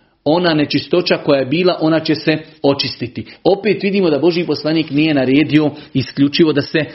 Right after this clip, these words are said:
vodom čisti nečistoća. Isto tako, e,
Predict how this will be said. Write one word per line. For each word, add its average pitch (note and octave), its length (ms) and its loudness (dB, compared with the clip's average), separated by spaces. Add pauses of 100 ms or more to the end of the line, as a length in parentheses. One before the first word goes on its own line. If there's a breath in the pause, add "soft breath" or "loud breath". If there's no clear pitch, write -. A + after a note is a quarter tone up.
(120 loud breath)
vodom C#3+ 460 2 (200)
čisti D3 360 -2
nečistoća. C3 640 0 (360 loud breath)
Isto A3 300 0
tako, G#3+ 300 0
e, G3 100 4